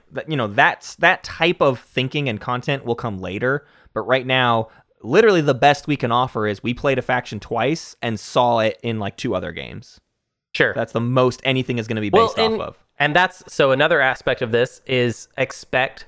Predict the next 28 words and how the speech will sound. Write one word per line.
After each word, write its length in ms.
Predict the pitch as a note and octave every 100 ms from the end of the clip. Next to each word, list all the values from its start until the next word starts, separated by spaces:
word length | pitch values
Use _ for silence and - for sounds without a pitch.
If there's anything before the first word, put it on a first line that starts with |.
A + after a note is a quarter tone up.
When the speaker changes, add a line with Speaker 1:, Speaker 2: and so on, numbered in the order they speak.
| _
Speaker 2:
that 240 | C3+ B2 -
as 380 | B2 B2 B2+ B2+
we 200 | B2+ B2+
go, 440 | A2+ A#2+ A2 A2+ C#3
the 240 | B2+ -
introductions 880 | A2 G#2+ B2+ A2+ G2 - A2+ A#2 -
will 220 | G#2+ G2+
get 200 | A#2+ C3
better. 380 | G3 D#3+ G2 -
That's 240 | C3 D3
just 140 | - -
Speaker 1:
Yeah, 40 |
Speaker 2:
something, 360 | F#3 G#3 G#3 F#3+
Speaker 1:
definitely. 200 | F3 G#2+
Speaker 2:
that's 260 | D#3 F#3+
just 220 | - A3+ B3
a, 100 | - - -
a, 160 | E3 D#3+ -
a 300 | D3 D3 C#3+ - _ _ -
Speaker 1:
Nature 320 | A#2 B2 D3+
of 60 | G#2+
the 60 |
Speaker 2:
an 100 | C3+
Speaker 1:
beast. 40 | C3+
Speaker 2:
aspect 400 | C#3 - D#3 D3+
of 120 | C#3+
time 520 | - D#3+ D3+ C3 B2+ A#2+ - _ _ -
that 400 | C3 B2 A#2